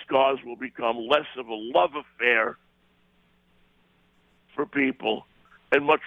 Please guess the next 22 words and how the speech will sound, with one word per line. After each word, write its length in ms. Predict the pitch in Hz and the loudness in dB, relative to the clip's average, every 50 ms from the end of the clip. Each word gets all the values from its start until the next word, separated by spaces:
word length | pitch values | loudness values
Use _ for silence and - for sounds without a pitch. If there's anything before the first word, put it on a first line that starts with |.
| - | -6
more 180 | 131 147 147 139 | -2 2 2 2
of 120 | 117 - | 2 0
just 160 | - 139 135 - - | -4 -4 -4 -4 -2
an 100 | 123 120 | -2 -2
appliance. 500 | 113 - - 139 143 139 120 98 - - _ - - - - - _ _ _ _ _ _ _ _ _ _ _ _ _ _ _ _ _ _ _ _ _ _ _ _ _ _ _ _ _ _ _ _ _ _ _ _ _ _ _ _ _ _ _ _ _ _ - | -2 0 2 2 4 4 2 0 -4 -8 _ -18 -18 -18 -20 -20 _ _ _ _ _ _ _ _ _ _ _ _ _ _ _ _ _ _ _ _ _ _ _ _ _ _ _ _ _ _ _ _ _ _ _ _ _ _ _ _ _ _ _ _ _ _ 0
And 140 | 131 139 143 | 0 2 2
if 80 | 123 | 2
you 100 | 101 127 | 2 2
have 220 | 131 135 156 180 160 135 - 147 | 4 4 4 2 2 -2 -6 -10
somebody 300 | 165 170 151 151 151 151 | -8 -4 -2 -2 -2 -2
who 160 | 135 127 143 - - | -4 -8 -12 -14 -10
collects 400 | - 104 123 143 143 143 - - - - - | -8 -2 0 0 0 0 -4 -8 -12 -6 -4
old 240 | 151 151 151 135 123 | -2 -2 -2 -4 -8
appliances, 760 | 117 - - 123 - 180 175 165 143 120 - - 123 131 117 - - _ - - - - | -12 -4 0 2 4 4 4 2 0 -4 -8 -12 -12 -12 -12 -14 -18 _ -20 -20 -14 -4
a 40 | - | 2
lot 140 | - 123 139 | 4 4 4
of 120 | 139 - | 2 0
times 260 | - 139 131 139 127 - | 0 2 2 2 2 0
you 100 | - 110 | -6 -8
think 240 | - - 127 135 - | -2 -2 -2 -2 0
they're 120 | 120 113 107 | 0 -2 0
whack. 460 | 95 - 156 160 143 123 - - | 2 4 6 6 4 4 0 -6